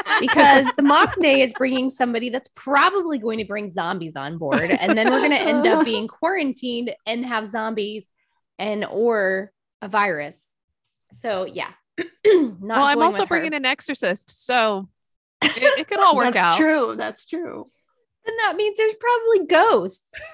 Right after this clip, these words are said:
Speaker 2: that she's gonna have to exorcise. No, I don't want ghosts or zombies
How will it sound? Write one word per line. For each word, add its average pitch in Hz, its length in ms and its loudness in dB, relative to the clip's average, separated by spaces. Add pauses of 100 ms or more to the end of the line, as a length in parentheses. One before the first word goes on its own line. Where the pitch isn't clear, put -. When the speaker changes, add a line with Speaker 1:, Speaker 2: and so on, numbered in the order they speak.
(260)
Speaker 2:
that 320 120 -2
she's 320 200 -6
gonna 349 220 -2
have 330 160 -12
to - 160 -8
exorcise. 214 760 -4 (100)
No, 240 460 -2
I 196 140 -4
don't 214 160 -4
want 196 240 -8
ghosts 277 640 -4 (520)
or 254 600 -2 (440)
zombies 214 680 -6